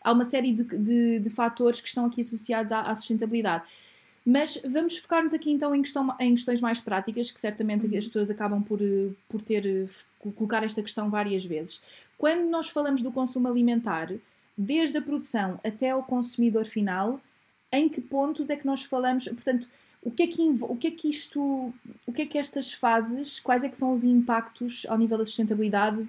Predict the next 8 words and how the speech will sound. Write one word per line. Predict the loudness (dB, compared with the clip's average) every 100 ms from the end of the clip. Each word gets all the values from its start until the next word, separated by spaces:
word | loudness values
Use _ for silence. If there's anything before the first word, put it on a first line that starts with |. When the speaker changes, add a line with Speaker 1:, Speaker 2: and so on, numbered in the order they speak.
| -2
Speaker 1:
n-, | 0 2 2 4
nestas | 2 2 2
diferentes | 2 0 2 2 0
fases? | -4 -4 -4 0
De, | 4 4
assim, | 8 8
exemplos | 10 8 4 0
práticos. | 0 0 0 -4 -8 -12